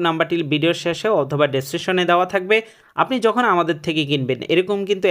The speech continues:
এক্সপায়ারি ডেট কত দিনের জন্য নেবেন সেটা দেওয়া থাকবে। এরপরে প্রত্যেকবার বিকাশে ঢোকার আগে রিসেট বাটনে ক্লিক করে এরপরে বিকাশ অ্যাপসে খুব সুন্দরভাবে আপনি বিদেশে বসেই কিন্তু দেখতে পাচ্ছেন আমি কিন্তু সৌদি আরবে আছি। আর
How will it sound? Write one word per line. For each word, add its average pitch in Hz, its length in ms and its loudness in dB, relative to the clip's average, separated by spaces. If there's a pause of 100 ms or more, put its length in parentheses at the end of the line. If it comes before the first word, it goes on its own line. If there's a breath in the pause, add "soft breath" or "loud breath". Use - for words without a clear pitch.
এক্সপায়ারি 175 400 0 (100)
ডেট 165 180 2 (120)
কত 160 140 -2 (120)
দিনের 160 280 0
জন্য 156 140 0 (100)
নেবেন 180 260 0
সেটা 156 180 0
দেওয়া 156 320 2
থাকবে। 185 240 0 (420 soft breath)
এরপরে 175 280 2 (160)
প্রত্যেকবার 196 580 0
বিকাশে 175 440 0
ঢোকার 175 200 0
আগে 180 200 0
রিসেট 165 400 -2
বাটনে 185 320 0 (100)
ক্লিক 180 220 2
করে 214 220 2 (420 soft breath)
এরপরে 254 300 0 (140)
বিকাশ 170 320 0
অ্যাপসে 165 300 0 (280)
খুব 190 140 -6 (120)
সুন্দরভাবে 202 580 0 (100)
আপনি 165 160 -4 (140)
বিদেশে 170 320 0 (100)
বসেই 165 360 2
কিন্তু 196 200 0 (540 soft breath)
দেখতে 180 240 0
পাচ্ছেন 208 320 2
আমি 165 180 2
কিন্তু 185 160 4 (140)
সৌদি 185 340 2
আরবে 143 340 2
আছি। - 240 -8 (920 soft breath)
আর 151 120 4